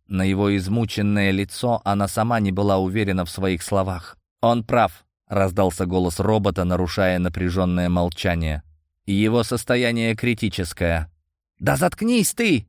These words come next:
не выдержала Агнетта. Робот ничего не ответил. «Нам нужно поспешить», — напомнила Славия, и они начали приготовление.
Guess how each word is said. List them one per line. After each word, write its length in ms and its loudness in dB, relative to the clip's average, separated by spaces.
не 140 2
выдержала 560 2
Агнетта. 640 0
Робот 500 2
ничего 400 -2
не 100 0
ответил. 520 -2
«Нам 220 2
нужно 300 0
поспешить», — 640 -4
напомнила 680 2
Славия, 720 -2
и 100 0
они 260 2
начали 400 0
приготовление. 880 -2